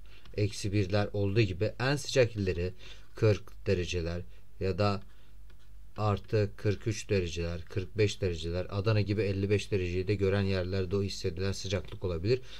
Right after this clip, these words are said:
şeklinde gösterildiği vakit. Demek ki sadece doğal sayılar yerine eksili ifadeler de karşıma çıkacaktır. Doğal sayıları hatırlarsak sıfırdan başlayıp sonsuza kadar giden sayılara doğal sayılar diyorduk.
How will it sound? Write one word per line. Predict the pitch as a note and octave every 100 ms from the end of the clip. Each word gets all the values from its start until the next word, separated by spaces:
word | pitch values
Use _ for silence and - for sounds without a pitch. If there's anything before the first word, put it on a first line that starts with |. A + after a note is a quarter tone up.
| -
şeklinde | - B2 - C3+
gösterildiği | C#3+ C3 A#2+ C3 A#2 B2 A2+
vakit. | F#2 F2+ - - - - -
Demek | B2 C3+ B2+
ki | -
sadece | C#3 B2+ G2 F#2
doğal | G#2 C3
sayılar | - A2+ F2+ F2+
yerine | F2 D#2+ E2 B2+ - - - -
eksili | A2+ - C3 D3
ifadeler | C#3 G2+ E2+ E2+ F2
de | B2+
karşıma | - G2+ - B2+ D#3
çıkacaktır. | - A2+ F#2+ - - - - - - - -
Doğal | A#2 D#3+
sayıları | E3 E3 C3 G#2
hatırlarsak | G2 F#2+ F2+ E2+ - C3 C3+
sıfırdan | - - C#3 C3 G#2+ G2
başlayıp | F#2+ F2+ - E2+
sonsuza | - G#2 G2+ B2+
kadar | A2 F#2 E2+
giden | E2 F#2
sayılara | F#2 - E2+ F#2+ C#3 E3+ - -
doğal | C#3 C3
sayılar | A2+ F#2+ E2 E2 -
diyorduk. | E2 E2 -